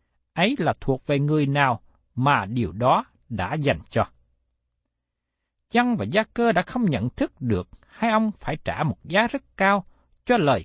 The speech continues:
cầu xin của họ. Khi chúng ta xem đến sách Công vụ các sứ đồ đoạn mười hai câu một đến câu hai, chúng ta biết rằng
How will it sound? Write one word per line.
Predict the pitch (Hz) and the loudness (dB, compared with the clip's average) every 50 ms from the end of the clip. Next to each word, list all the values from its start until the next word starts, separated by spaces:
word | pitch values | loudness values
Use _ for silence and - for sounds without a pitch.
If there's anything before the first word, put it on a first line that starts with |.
| - - | -4 -4
cầu | - 135 101 73 - | -2 -2 -2 -2 -6
xin | - - 202 190 190 | -8 -4 -2 -2 -2
của | 175 - 175 175 | -2 0 0 0
họ. | 120 131 - - - _ _ _ _ _ _ _ _ _ _ _ _ _ _ _ _ _ _ _ _ _ _ _ - | 2 2 0 0 -4 _ _ _ _ _ _ _ _ _ _ _ _ _ _ _ _ _ _ _ _ _ _ _ -6
Khi | - 196 190 | -4 -2 -2
chúng | - - 208 233 | -2 -2 -4 -2
ta | - - 202 | 0 0 0
xem | 175 - - 208 196 190 190 | 0 0 0 0 0 2 2
đến | 214 240 | 0 -2
sách | 247 - 277 - _ _ _ | -2 -6 -8 -12 _ _ _
Công | - 233 226 208 170 143 | -2 0 0 0 0 0
vụ | 123 98 87 98 | 0 0 -2 -2
các | - - 214 - | -6 -8 -10 -8
sứ | - 277 269 | -6 -2 0
đồ | 208 160 131 120 | 2 4 4 4
đoạn | 113 110 104 117 135 139 | 2 2 0 0 0 0
mười | 135 113 107 | 0 0 -2
hai | 101 - 170 196 202 208 196 _ - | -2 -2 0 0 0 0 -2 _ 0
câu | 220 220 214 | 2 2 2
một | 160 110 85 80 - - | 2 0 0 -2 -4 -6
đến | 160 175 | -6 -4
câu | - 175 175 | -2 0 0
hai, | 151 156 170 170 170 160 - _ _ _ _ _ _ _ _ _ | 0 2 0 0 0 -2 -6 _ _ _ _ _ _ _ _ _
chúng | - 202 240 | -4 -2 0
ta | - 214 185 | 0 0 0
biết | 185 233 262 - | 0 -2 -6 -6
rằng | - - 160 139 - 110 | -2 0 0 0 0 -4